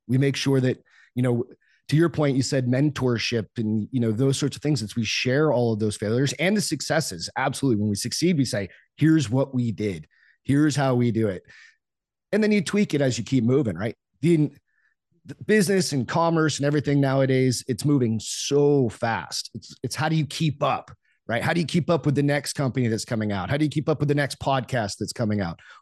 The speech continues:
All of these things, you're always trying to do these cool things, but that's okay if you fail. Some, some shows are gonna be a hit. Some absolutely aren't, right? And some products, for instance.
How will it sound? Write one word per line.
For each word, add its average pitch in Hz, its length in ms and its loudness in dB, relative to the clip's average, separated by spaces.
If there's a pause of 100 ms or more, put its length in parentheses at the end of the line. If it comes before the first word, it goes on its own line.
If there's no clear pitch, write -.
All 156 200 4
of 139 80 0
these 131 160 2
things, 143 200 0
you're 120 120 0
always 139 200 0
trying 131 580 -2
to 123 60 0
do 131 140 4
these 120 180 2
cool 120 260 0
things, 127 440 0 (560)
but 185 60 0
that's 202 180 2
okay 202 260 2
if - 120 0
you 127 80 -2
fail. 180 360 0 (200)
Some, 131 420 0
some 160 200 0
shows 175 300 2
are 151 40 -2
gonna 170 120 0
be 165 160 4
a 151 60 4
hit. 214 220 2 (380)
Some 139 280 0
absolutely 147 580 2
aren't, 147 280 2 (100)
right? 113 300 -2
And 95 120 -6
some 104 360 -4 (160)
products, 165 460 -2
for 104 140 -2
instance. 85 460 -6